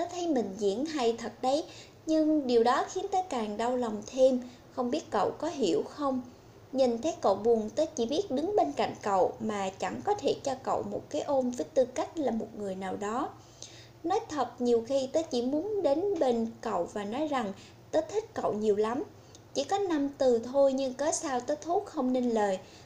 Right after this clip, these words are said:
Tớ luôn bị lý trí và con tim chi phối. Một mặt muốn chạy đến bên cậu, một mặt muốn cậu mãi bên tớ như thế này. Và thời gian cứ thế trôi đi, chúng ta vẫn mãi là bạn thân của nhau. Rồi đến một ngày cậu lại rời xa tớ đến một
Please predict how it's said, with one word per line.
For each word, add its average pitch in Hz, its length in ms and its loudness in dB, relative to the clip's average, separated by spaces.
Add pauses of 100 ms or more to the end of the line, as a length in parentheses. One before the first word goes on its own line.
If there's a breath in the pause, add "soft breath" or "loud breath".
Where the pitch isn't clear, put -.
(140 loud breath)
Tớ 359 100 2
luôn 330 280 0
bị 220 220 4
lý 320 220 0
trí 359 260 6
và 240 140 -2
con 247 280 -4
tim 254 240 0
chi 254 280 -4
phối. 277 300 4 (380 loud breath)
Một 240 240 2
mặt - 280 -2
muốn 370 280 -2
chạy 262 180 4
đến 302 240 2
bên 285 160 0
cậu, 190 340 2 (300 loud breath)
một 220 260 0
mặt - 320 -6
muốn 269 460 0
cậu - 160 0
mãi 202 320 -4
bên 277 220 0
tớ 262 200 0
như 381 160 -4
thế 311 200 -2
này. 247 280 0 (540 loud breath)
Và 247 120 4
thời 247 280 0
gian 262 280 0
cứ - 140 2
thế 381 280 -4
trôi 262 220 6
đi, 247 300 6 (240 loud breath)
chúng 427 180 0
ta 359 220 2
vẫn 254 260 4
mãi 247 260 0
là 302 120 2
bạn 208 260 -2
thân 262 280 -4
của 247 140 2
nhau. 269 460 2 (300 loud breath)
Rồi 240 180 6
đến 349 260 2
một 233 240 2
ngày 220 280 2
cậu 202 220 2
lại 220 220 4
rời 226 240 4
xa 254 220 -2
tớ 262 360 -2
đến 370 260 0
một 240 140 0